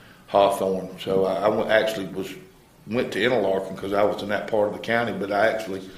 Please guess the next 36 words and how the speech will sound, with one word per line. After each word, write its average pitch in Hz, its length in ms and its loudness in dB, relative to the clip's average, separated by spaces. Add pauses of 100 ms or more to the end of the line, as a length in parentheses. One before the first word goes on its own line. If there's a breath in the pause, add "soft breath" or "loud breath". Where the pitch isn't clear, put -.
(540 loud breath)
lived 110 360 6
closer 120 360 8
to 127 480 0
Hawthorne, 95 540 4
so 98 140 -2
I 104 120 4
know, 110 380 0
I 104 80 2
know 104 420 -2
very 110 280 2
well, 110 480 4 (560 loud breath)
uh, 98 260 -6 (240)
that 104 200 2
area 107 360 2
and 101 120 -2
the 95 60 -8
job 101 400 0
he's 98 120 -6
done, 107 320 -2
outstanding 101 580 -2
job, 104 400 2
and, 95 100 -6 (540 loud breath)
and 101 140 -2
that's, - 320 4 (100)
you 104 100 -2
know, 104 340 0 (260)
that's 120 220 4
kind 123 260 6
of 113 40 0
the 107 80 2
way 117 200 8
it 117 60 4
is. 139 220 4
I 110 120 6
don't 117 220 4
necessarily 117 800 2